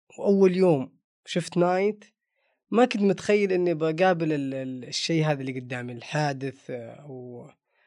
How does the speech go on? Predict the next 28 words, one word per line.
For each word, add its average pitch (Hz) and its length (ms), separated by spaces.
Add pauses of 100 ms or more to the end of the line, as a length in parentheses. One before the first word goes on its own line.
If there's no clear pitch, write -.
(240)
يعني 196 320
ما، 202 360
ما، 220 220
ما 220 140
تخيلت 196 520
إني 180 260
أقابل 185 480
شيء 208 460 (680)
يخليني 175 480
ممكن 180 360
أنا 170 260
ما 180 240
أنام 175 240
يومين 151 520 (640)
من 151 60
المنظر 147 480
اللي 135 140
شفته. 127 380 (960)
فواجهت 151 1400
حادث. 151 640 (320)
أول 185 260
حالة 151 320
طلعت 147 400
لي، 190 220 (100)
آه، 123 280
أرسلونا 156 440
على 139 240
حادث 165 600